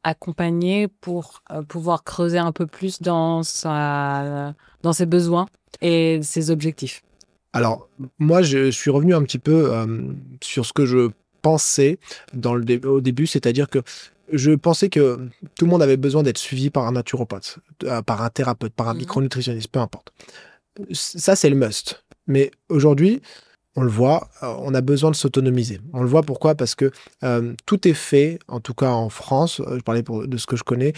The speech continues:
Speaker 2: tout est fait pour, euh, euh, pour interdire, pour, euh, euh, faire rentrer le citoyen dans, dans une ligne bien tracée, avec le moins d'écart possible. Donc,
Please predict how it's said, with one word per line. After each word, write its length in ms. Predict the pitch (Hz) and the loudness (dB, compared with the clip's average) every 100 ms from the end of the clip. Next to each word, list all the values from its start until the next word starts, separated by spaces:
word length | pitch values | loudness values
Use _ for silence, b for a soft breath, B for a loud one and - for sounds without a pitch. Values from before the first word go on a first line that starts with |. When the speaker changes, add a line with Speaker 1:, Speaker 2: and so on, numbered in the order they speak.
| B | B
Speaker 2:
tout 180 | - 165 | -6 0
est 60 | 147 - | 0 4
fait 160 | 160 | 2
pour, 320 | 160 143 131 | 2 0 2
euh, 60 | 123 123 B B - | 2 -2 B B -8
euh, 540 | 131 120 120 117 120 127 - _ _ | -4 -4 -4 -8 -10 -16 -20 _ _
pour 140 | 156 | 0
interdire, 800 | 160 151 165 143 139 160 170 - - - | 2 2 2 2 2 2 2 -2 -14 -8
pour, 320 | - 143 135 | 0 2 4
euh, 140 | 131 123 B B - | 2 0 B B -8
euh, 240 | 135 143 - | -2 -2 2
faire 220 | 160 135 | 2 4
rentrer 500 | 147 - 156 143 131 | 2 2 2 2 2
le 360 | 131 135 135 135 | 2 4 4 4
citoyen 400 | - 151 143 147 | 0 2 4 4
dans, 320 | 131 127 117 - _ - | 2 2 -2 -8 _ -12
dans 260 | 131 131 127 | -4 0 0
une 380 | 123 131 127 127 | 2 2 4 4
ligne 240 | 147 143 | 6 4
bien 240 | 120 139 165 | 4 4 2
tracée, 540 | - 151 - - 156 B B - | 2 -2 0 2 2 B B -10
avec 320 | 110 120 123 | -4 -2 0
le 140 | 131 | 2
moins 420 | 131 143 156 175 175 | 4 6 8 8 8
d'écart 340 | 156 - 147 | 4 2 0
possible. 500 | - 139 - 208 143 B B B - | 0 -2 0 0 0 B B B -8
Donc, 380 | 139 160 151 | 2 2 2